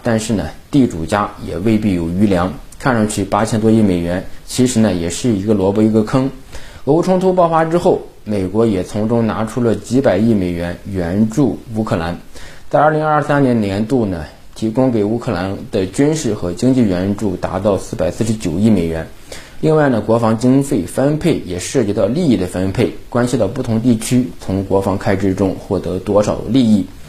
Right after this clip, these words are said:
美国现在打台湾牌不同于从前，不仅向台湾出售武器，还将拨款、军事融资等内容塞进对台关系之中。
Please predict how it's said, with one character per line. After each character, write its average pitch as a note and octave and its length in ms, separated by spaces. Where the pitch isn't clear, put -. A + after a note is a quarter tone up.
美 C#3+ 120
国 F3 120
现 F3+ 160
在 E3 80
打 G#2 160
台 A#2+ 160
湾 C3+ 180
牌 G2 180
不 A2+ 200
同 A2 200
于 G#2+ 60
从 A2+ 220
前， G2 340
不 D3+ 100
仅 A2 180
向 G#2 320
台 F#2+ 200
湾 G2+ 160
出 G#2+ 160
售 A2 160
武 D#2+ 140
器， - 300
还 F2 180
将 G2+ 220
拨 B2+ 260
款、 A2+ 200
军 A#2 180
事 A#2+ 120
融 G2 240
资 C#3+ 200
等 F#2 300
内 C3 100
容 F#2 200
塞 A2+ 320
进 A#2 280
对 A#2 120
台 F2+ 220
关 A2 260
系 A#2+ 120
之 G2+ 100
中。 B2 240